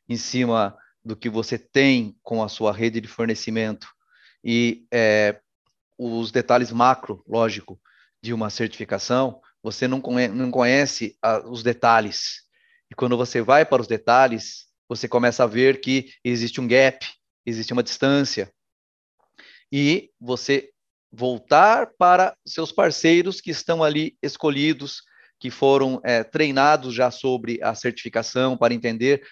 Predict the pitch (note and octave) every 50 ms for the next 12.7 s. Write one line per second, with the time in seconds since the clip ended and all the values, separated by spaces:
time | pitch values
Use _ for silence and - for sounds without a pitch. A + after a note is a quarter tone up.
0 | _ - C3+ C3+ D3 C#3 - - D3 C#3 C3+ - D3 D3+ D3+ C#3 C3+ C#3 D3 D#3
1 | D#3+ D#3 - D#3+ D#3 D#3 - - _ D3 D3+ - - D#3+ D#3 - E3+ E3+ E3 D#3
2 | D#3+ F3+ F#3+ - E3 D3+ - - C3 B2 B2+ C3 C3+ C#3 - _ _ _ _ -
3 | - - - _ _ _ - - C#3+ C#3 C#3+ C#3 C3+ - - - F#3+ F#3 F3 D3+
4 | A#2 A2 A2 _ _ _ _ _ _ _ _ - - - _ _ _ _ _ _
5 | _ _ _ _ _ _ _ _ _ _ _ _ _ _ _ _ _ _ _ _
6 | _ _ _ _ _ _ - D#4 E4 C4+ B3+ G#3 C4 G#3 G#3 F#3+ - F#3+ D3+ -
7 | F3 E3+ E3+ D#3 D#3 D#3 D#3 D#3 - C#3+ A#2+ A#2 B2+ C3 C3 C3 C3+ C3 C3 _
8 | _ - G#3+ A3 G3 F#3 - E3+ F3 E3 - D#3+ C#3+ - - D3+ D3+ D3+ C3+ C#3
9 | D3+ D#3 C#3+ C#3+ C#3+ C#3 D3+ D#3 D#3+ E3 E3 F3 - _ _ _ _ _ _ _
10 | _ _ _ _ _ _ - C3 C#3 C#3+ D3+ D#3 D#3+ E3+ D#3+ - - - _ _
11 | _ _ _ _ _ _ _ _ _ _ - D3 D3 E3 E3+ F3 E3+ D#3 - -
12 | C#3+ - - - - D3 D3+ D3+ C#3+ B2+ - - - _